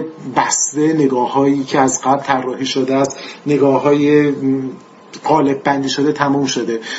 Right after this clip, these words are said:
امروز شما می‌تونید در هر رشته‌ای که بخواید، اگر تمرکز کنید، اگر امکانات اولیه رو داشته باشید، اگر پشت کار داشته باشید، موفق باشید. اه، مریم میرزاخانی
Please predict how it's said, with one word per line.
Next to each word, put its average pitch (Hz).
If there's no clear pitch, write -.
امروز 226
شما 196
می‌تونید 196
در 160
هر 185
رشته‌ای 180
که 175
بخواید، 165
اگر 170
تمرکز 156
کنید، 180
اگر 151
امکانات 147
اولیه 160
رو 160
داشته 156
باشید، 165
اگر 165
پشت 180
کار 202
داشته 180
باشید، 180
موفق 165
باشید. 202
اه، 175
مریم 185
میرزاخانی 185